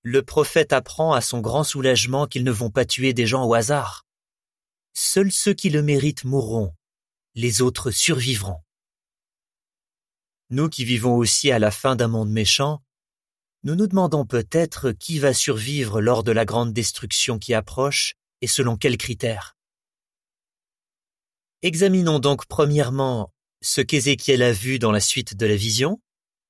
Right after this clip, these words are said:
Deuxièmement, comment la vision s'est accomplie à son époque. Et troisièmement, ce qu'elle signifie pour notre époque.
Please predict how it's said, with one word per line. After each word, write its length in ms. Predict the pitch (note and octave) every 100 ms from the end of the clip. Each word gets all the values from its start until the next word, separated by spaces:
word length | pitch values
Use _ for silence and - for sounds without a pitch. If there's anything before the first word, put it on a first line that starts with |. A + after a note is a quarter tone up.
| _ _ _ _ -
Deuxièmement, 840 | G#2+ D3+ C3+ D3+ D3+ D#3 D3+ B2+ - _ _ _
comment 320 | F#3 F3+ F3
la 120 | D#3+
vision 360 | C3 C3+ C3+ C#3+
s'est 240 | - -
accomplie 480 | B2+ B2+ A2 - A#2
à 60 |
son 180 | G#2 A2+
époque. 560 | G#2+ - D3 - - - _ _ _ _ _ _ _
Et 80 | C#3+
troisièmement, 840 | - G#3 D3 C#3+ B2 A2+ A2+ C#3+ _ _ -
ce 160 | -
qu'elle 240 | C#3 C3+ G#2+
signifie 560 | - E3 D3 - C3+
pour 180 | - B2
notre 220 | B2+ -
époque. 480 | A#2 G#2 F#2 - -